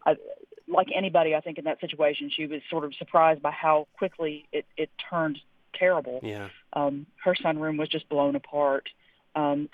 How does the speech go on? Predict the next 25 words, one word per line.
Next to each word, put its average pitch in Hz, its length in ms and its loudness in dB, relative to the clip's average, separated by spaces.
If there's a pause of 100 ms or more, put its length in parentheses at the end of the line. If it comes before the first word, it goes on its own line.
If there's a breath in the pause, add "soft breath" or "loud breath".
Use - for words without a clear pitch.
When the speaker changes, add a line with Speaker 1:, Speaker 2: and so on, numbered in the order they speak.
Speaker 1:
fortunately, 190 440 2
her, 160 160 -4 (200)
she 202 120 2
was 180 140 2
okay. 151 480 2
Her 160 120 -4
family 156 460 2
is 143 80 -2
okay. 143 520 2 (420 loud breath)
But 160 160 6 (180)
just 170 260 0
across 160 340 -2
the 160 60 -14
street 156 300 -8
from 156 140 -4
her, 147 360 2 (140)
there's 151 320 2
a 143 260 4 (240)
woman 160 220 0
who 165 120 -2
lived 151 200 0
in 156 80 -2
a 151 60 0
mobile 147 280 2
home. 143 360 0